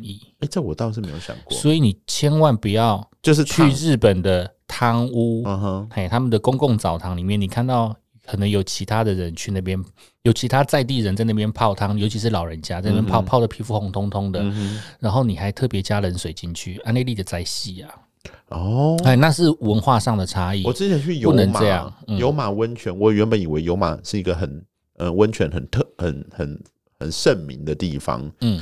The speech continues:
Speaker 2: 后来我就发现，诶，他们的盛名并不是在于那个温泉有多漂亮，还是多么怎么样，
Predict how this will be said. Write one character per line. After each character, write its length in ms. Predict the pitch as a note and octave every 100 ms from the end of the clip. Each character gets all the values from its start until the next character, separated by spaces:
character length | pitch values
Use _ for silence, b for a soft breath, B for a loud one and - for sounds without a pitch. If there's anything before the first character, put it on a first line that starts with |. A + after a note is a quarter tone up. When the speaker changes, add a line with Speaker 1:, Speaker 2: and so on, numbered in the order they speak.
| B
Speaker 2:
后 120 | -
来 80 | F3+
我 100 | G#2+
就 100 | D3+
发 220 | D3 A#2+
现， 220 | B2+ C#3+ G2+ _
诶， 120 | E3 F3 -
他 100 | G3+
们 100 | D3+
的 80 |
盛 240 | B2+ - D3
名 160 | F2+ F2+
并 200 | C#3+ G#2
不 80 | F#2+
是 140 | A2
在 140 | B2
于 120 | F#2+ E2+
那 120 | F2
个 120 | A2 F2+
温 260 | F#2+ G2
泉 200 | - D#2+
有 100 | D2
多 260 | - D2+ D2
漂 340 | - - A2
亮， 200 | F2+ F#2+
还 140 | D#2+ F2
是 140 | A2
多 200 | - D#2
么 140 | D2 C#2+
怎 180 | -
么 60 | A#1
样， 180 | D2+